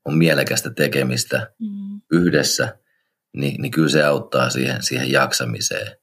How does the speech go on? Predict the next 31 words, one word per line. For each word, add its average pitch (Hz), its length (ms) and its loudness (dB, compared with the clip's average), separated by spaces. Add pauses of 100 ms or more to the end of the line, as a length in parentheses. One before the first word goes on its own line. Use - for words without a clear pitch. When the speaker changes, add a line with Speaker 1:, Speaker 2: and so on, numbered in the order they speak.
(160)
Speaker 1:
Se - 140 2
auttaa 71 340 4
siihen, 67 320 2
että, - 360 -4
että 123 220 -6
tota, 120 340 -4
jaksaa 135 400 2
perheen 65 460 2
kanssa - 280 -2
paremmin 60 380 0
ja 58 80 -2
jaksaa 62 340 0
töissä 65 400 0 (100)
paremmin. 110 520 -6 (540)
Ja, 64 220 0
ja 64 200 2
on 71 160 2
se 82 80 4
semmoinen 82 400 4
kehä, 73 300 2
mist-, 62 320 -2 (140)
mistä - 220 -8
kaikista - 500 0 (180)
kannattaa - 480 -4
pitää - 400 -4
huolta. 53 260 -4
Ja 58 100 0
samoin 71 300 2
sit 67 160 -2
omasta 71 260 0
tietysti - 460 -6